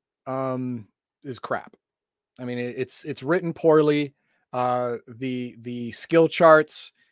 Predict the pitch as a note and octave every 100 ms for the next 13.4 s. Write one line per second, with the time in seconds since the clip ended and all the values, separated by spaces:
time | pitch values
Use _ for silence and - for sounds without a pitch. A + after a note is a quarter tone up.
0 | _ - C3 B2+ B2 A#2 - D#3+ C#3 B2
1 | F3 D#3+ - E3 D#3 D#3 - _ _ _
2 | _ C3 C3 B2+ B2 A#2+ A#2+ - _ _
3 | _ - A#2+ A2+ A2+ A2 A2 G#2 _ _
4 | _ _ _ _ _ _ _ C3 C3+ D#3
5 | D#3 E3 E3+ - B2+ A#2 D3 D#3 - -
6 | - _ _ _ _ C3 C3+ C#3 - C#3
7 | D3 D3 D#3+ D#3+ _ _ _ _ _ _
8 | _ B2+ C3+ C3+ C#3 C3+ C3 C#3 C#3+ E3
9 | E3+ _ _ _ _ _ _ _ _ _
10 | _ _ _ B2 A2+ A2+ A2+ G#2+ G2 _
11 | _ _ _ _ _ _ _ _ _ _
12 | _ A#2 B2+ B2+ B2 B2 A#2+ A#2 _ A2+
13 | A2 A2 C#3+